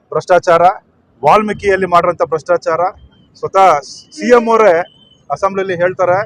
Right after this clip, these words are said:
"ನೂರ ಎಂಬತ್ತೊಂಬತ್ತು ಕೋಟಿ ಅಲ್ಲ, ಎಂಬತ್ತೊಂಬತ್ತು ಕೋಟಿ ನಾವು ಬಾಚಿರೋದು, ಇನ್ ಮಿಕ್ಕಿದ್ದೆಲ್ಲ ನಾವಲ್ಲ" ಅಂತ ರೀತಿ. ಅಲ್ಲಿಗೆ ಕಳ್ಳ ಅಂತ ಅವರೇ ಒಪ್ಕೊಂಡಾದ್ಮೇಲೆ ಇಷ್ಟು ದಿವಸ ರಾಜೀನಾಮೆ ಕೊಡದೆ ಇನ್ನ ಪದವಿಲಿರೋಂಥದ್ದು ಅದು ಯಾವ ರೀತಿಯಾದ ಒಂದು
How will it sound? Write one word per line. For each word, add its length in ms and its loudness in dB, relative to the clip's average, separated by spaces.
"ನೂರ 160 -4
ಎಂಬತ್ತೊಂಬತ್ತು 520 -6
ಕೋಟಿ 240 -4
ಅಲ್ಲ, 180 0
ಎಂಬತ್ತೊಂಬತ್ತು 680 -2
ಕೋಟಿ 180 -4
ನಾವು 260 0
ಬಾಚಿರೋದು, 520 0
ಇನ್ 100 -16
ಮಿಕ್ಕಿದ್ದೆಲ್ಲ 380 -4
ನಾವಲ್ಲ" 400 4
ಅಂತ 320 0
ರೀತಿ. 240 -8
ಅಲ್ಲಿಗೆ 240 2
ಕಳ್ಳ 300 0
ಅಂತ 240 2
ಅವರೇ 180 6
ಒಪ್ಕೊಂಡಾದ್ಮೇಲೆ 760 0
ಇಷ್ಟು 280 -10
ದಿವಸ 180 -2
ರಾಜೀನಾಮೆ 560 2
ಕೊಡದೆ 320 2
ಇನ್ನ 120 -4
ಪದವಿಲಿರೋಂಥದ್ದು 880 0
ಅದು 160 -8
ಯಾವ 140 2
ರೀತಿಯಾದ 460 -4
ಒಂದು 180 -8